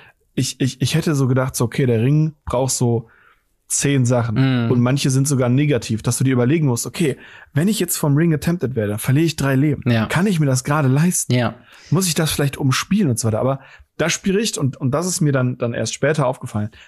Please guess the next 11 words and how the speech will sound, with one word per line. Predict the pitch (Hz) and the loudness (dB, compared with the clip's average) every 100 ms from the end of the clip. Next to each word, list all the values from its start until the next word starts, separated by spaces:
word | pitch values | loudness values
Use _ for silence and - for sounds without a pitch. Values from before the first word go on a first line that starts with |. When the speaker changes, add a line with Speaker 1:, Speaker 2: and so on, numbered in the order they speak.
| _ - | _ -4
Speaker 1:
das | 151 | -4
spricht | - - 190 - | -2 -2 -2 -2
von | 131 | 0
mir, | 123 123 | 2 2
der | 110 - | 0 0
entfranchisedte, | 147 - - 143 170 - 127 117 - - 127 | -2 -2 -2 0 0 -2 -2 0 -2 -2 0
Speaker 2:
Mhm. | 135 123 113 127 | 2 2 0 -2
Speaker 1:
seit | - 123 120 - | -2 0 0 -2
Jahren | 120 127 156 165 | -2 0 0 0
dabei | 151 131 120 123 131 - | 0 0 0 0 -2 -6
spielende | - - - 143 147 131 123 120 - | -12 -6 -2 0 2 2 2 0 -2